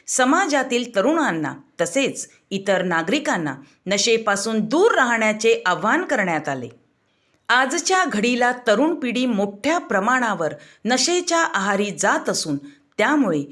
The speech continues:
अनेक कुटुंबांचे आयुष्य उद्ध्वस्त होत आहे. हे लक्षात घेऊन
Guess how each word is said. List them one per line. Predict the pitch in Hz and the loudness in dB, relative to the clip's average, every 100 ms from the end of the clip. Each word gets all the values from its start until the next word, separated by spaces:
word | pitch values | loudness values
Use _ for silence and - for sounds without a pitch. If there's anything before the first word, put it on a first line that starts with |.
| - - - | -14 -12 0
अनेक | 262 302 440 - | 2 2 0 -2
कुटुंबांचे | 247 - 269 262 254 254 254 269 170 | -2 2 4 4 4 2 2 2 0
आयुष्य | 185 285 - - 254 233 | 0 0 0 0 0 -2
उद्ध्वस्त | 165 170 214 - | -2 0 0 0
होत | 220 - 214 262 | -2 0 -2 0
आहे. | 196 151 139 - _ - | -4 -4 -8 -14 _ -2
हे | 185 175 | 0 0
लक्षात | 175 - 311 349 196 | -2 0 0 0 -4
घेऊन | 156 139 | -2 -4